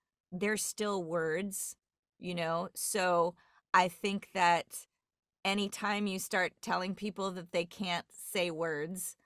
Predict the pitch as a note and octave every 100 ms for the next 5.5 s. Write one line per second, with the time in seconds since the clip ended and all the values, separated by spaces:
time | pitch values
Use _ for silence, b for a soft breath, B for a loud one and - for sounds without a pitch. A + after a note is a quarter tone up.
0 | _ _ _ - F3 E3+ E3 E3 - F#3
1 | F3 F3 E3+ E3 E3+ - F3 D#3 D3+ D#3+
2 | - _ _ _ _ _ F3+ E3+ E3+ E3+
3 | D#3+ - F3 F3+ F3 F3+ F3+ F#3 F3+ F3
4 | D#3+ - - F#3 - E3+ D#3+ - F#3 -
5 | - B3 - -